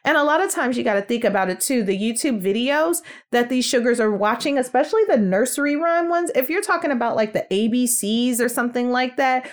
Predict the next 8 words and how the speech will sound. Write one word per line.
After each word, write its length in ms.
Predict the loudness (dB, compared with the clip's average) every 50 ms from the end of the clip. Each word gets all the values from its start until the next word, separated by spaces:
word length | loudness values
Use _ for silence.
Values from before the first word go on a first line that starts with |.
| -18 -6 0
well, 140 | 2 2 4
we're 80 | 4
not 260 | 4 4 2 2 2
necessarily 640 | 2 0 0 0 0 0 0 0 2 2 2 2 2
using 320 | 2 2 2 2 0 0 0
A 120 | 0 0 0
B 160 | 0 -2 -2
Cs 500 | -2 -2 -2 -2 -2 0 -2 -2 -4